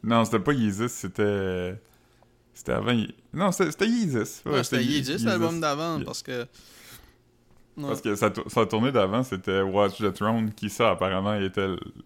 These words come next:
Speaker 1: la tournée à voir, là.
Speaker 2: Ouais, mais je, je l'ai réécouté, euh, Yeezus, euh, dans la dernière semaine, parce que c'était le, c'était le huitième anniversaire. Fucking nuts.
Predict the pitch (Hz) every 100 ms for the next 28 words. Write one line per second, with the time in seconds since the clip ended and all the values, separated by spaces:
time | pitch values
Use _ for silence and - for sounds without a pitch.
0 | - - 92 101 98 98 95 98 107 113
1 | 117 _ _ _ 139 143 123 123 127 135
2 | 139 156 165 156 - 233 120 113 113 113
3 | 131 117 104 131 120 - 110 107 107 104
4 | 107 110 107 - - - _ _ _ _
5 | _ _ _ _ _ _ 123 113 110 113
6 | 117 113 - 113 165 170 139 127 - -
7 | 143 131 131 123 117 117 - _ _ _
8 | _ _ _ - - - - 147 139 131
9 | 120 139 - 196 226 226 202 190 185 -
10 | 214 214 233 190 _ _ _ _ _ -
11 | 151 143 123 143 170 -